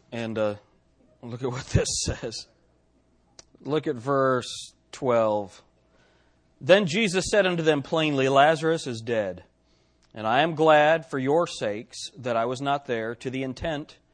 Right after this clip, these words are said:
that you may believe. Nevertheless, let us go unto him."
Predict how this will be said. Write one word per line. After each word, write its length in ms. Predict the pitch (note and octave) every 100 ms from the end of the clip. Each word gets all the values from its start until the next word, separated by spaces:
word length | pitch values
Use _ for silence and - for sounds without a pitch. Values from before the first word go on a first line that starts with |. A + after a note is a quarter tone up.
| _ _ _ -
that 120 | -
you 80 | C3
may 140 | B2+
believe. 480 | B2+ B2+ C3 B2 B2+
Nevertheless, 600 | C3 C#3 D#3 C#3+ A#2+ -
let 140 | B2+ B2+
us 140 | -
go 380 | C3+ C3 A#2+ B2
unto 300 | B2 B2 A2+
him." 260 | G#2+ E2+